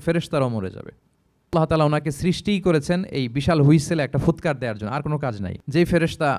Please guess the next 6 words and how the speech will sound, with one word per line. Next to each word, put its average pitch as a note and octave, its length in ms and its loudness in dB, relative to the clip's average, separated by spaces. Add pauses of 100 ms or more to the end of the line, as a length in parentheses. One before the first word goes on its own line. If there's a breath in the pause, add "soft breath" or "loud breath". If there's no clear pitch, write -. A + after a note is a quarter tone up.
মালাকুল D3 420 4
মাউত, C3+ 260 4 (920)
যিনি C3 160 -2 (100)
মৃত্যুর D#3+ 360 4
ফেরেশতা, B2+ 320 0 (100)
যার B2 120 4